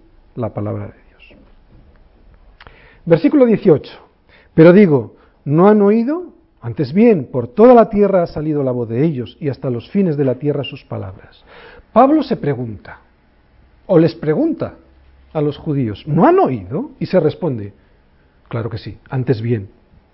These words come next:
O sea, judíos, mirad lo que decía David. Esto es un salmo de David, ¿eh? Lo que viene después. Salmo diecinueve cuatro. Dice, "Por toda la tierra ha salido la voz de ellos, y hasta los fines de la tierra sus palabras".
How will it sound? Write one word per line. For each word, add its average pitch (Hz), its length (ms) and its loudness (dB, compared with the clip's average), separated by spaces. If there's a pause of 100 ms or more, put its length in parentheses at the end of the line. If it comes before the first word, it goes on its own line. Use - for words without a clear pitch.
(720)
O 175 80 -10
sea, 147 220 0
judíos, 180 640 -2 (1000)
mirad 262 380 0
lo 302 160 -2
que 180 100 -4
decía 175 400 -4
David. 139 300 -4 (880)
Esto 151 160 -6
es - 80 -8
un 165 80 -6
salmo 156 280 -4
de 131 100 0
David, 104 280 -8
¿eh? 190 120 -6
Lo 233 120 -4
que 139 80 -8
viene 139 140 -4
después. 123 340 -10 (240)
Salmo 170 320 0
diecinueve 143 440 -2
cuatro. - 420 -18
Dice, 151 500 2 (560)
"Por 139 180 2
toda 190 220 4
la 185 160 4
tierra 185 240 0
ha 165 40 -2
salido 170 300 -4
la 151 100 -2
voz 156 160 -4
de 147 140 -2
ellos, 131 380 -6
y 151 140 -2
hasta 143 200 -6
los 131 140 -6
fines 190 240 -2
de 196 80 0
la 143 140 0
tierra 196 340 -2 (240)
sus - 240 -16
palabras". 135 640 -2